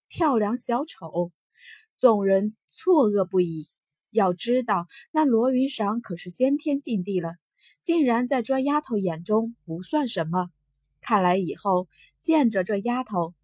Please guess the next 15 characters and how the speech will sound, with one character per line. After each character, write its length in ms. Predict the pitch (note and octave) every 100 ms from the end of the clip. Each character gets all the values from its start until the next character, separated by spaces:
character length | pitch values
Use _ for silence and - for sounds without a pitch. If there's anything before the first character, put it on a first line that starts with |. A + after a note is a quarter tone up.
| _
得 160 | G3+ E3
绕 320 | F#3 C#4 A#3+
道 220 | G3+ F#3
走 200 | F3 D#3
啊。 200 | D3+ E3 F3 _ _ _ _ _ _ _ _ _ _ _ _ _ _
万 240 | D#4 D#4 C#4+
一 280 | D4+ D#4 -
一 100 | C#4
不 140 | G#3+
小 200 | G#3 F3
心 220 | E3+ A3+ A3
得 200 | E3 F#3+
罪 180 | C#4+
了 100 | A#3+
她， 300 | F3+ F3+ F3+